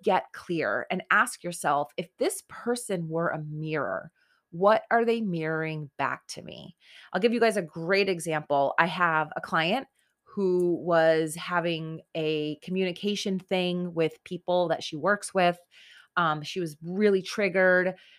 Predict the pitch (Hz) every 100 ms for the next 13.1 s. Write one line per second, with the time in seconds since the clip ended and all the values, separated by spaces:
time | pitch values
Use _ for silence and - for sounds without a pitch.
0 | _ 185 170 156 151 - 165 - 175 -
1 | 175 170 165 170 - 160 - - 180 165
2 | 160 160 151 - 147 156 - 262 269 233
3 | 220 185 165 175 160 165 156 151 175 165
4 | 147 147 143 _ _ - - 180 160 160
5 | - 233 233 226 - 240 226 226 - -
6 | - - _ - 202 196 190 190 190 185
7 | - 359 - 196 175 170 - 170 165 -
8 | - 170 - 165 165 - _ _ _ _
9 | - 196 208 196 196 202 262 - 170 165
10 | 123 117 _ 190 190 - 240 277 269 226
11 | 160 143 180 208 _ _ _ 208 220 -
12 | 220 196 180 175 156 156 - 104 123 -